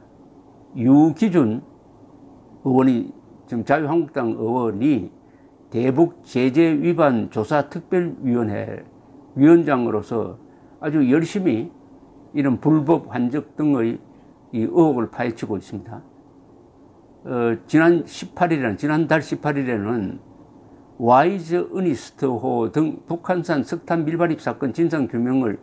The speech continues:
어, 해야 된다면서 정의용 국가안보실장 등을 검찰에 고발까지 했어요. 직-, 직무-, 직권남용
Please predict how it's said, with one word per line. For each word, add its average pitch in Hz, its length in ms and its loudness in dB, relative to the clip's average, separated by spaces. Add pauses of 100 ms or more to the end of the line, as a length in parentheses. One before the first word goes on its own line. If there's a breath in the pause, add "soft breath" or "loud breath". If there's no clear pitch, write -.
(760 loud breath)
어, 101 340 -6
해야 127 220 4
된다면서 107 640 -2
정의용 156 480 4
국가안보실장 143 880 -4
등을 123 260 -2
검찰에 135 500 -6 (320 loud breath)
고발까지 285 600 0
했어요. - 380 -14 (1400)
직-, - 220 -2 (300)
직무-, 160 840 0
직권남용 156 720 2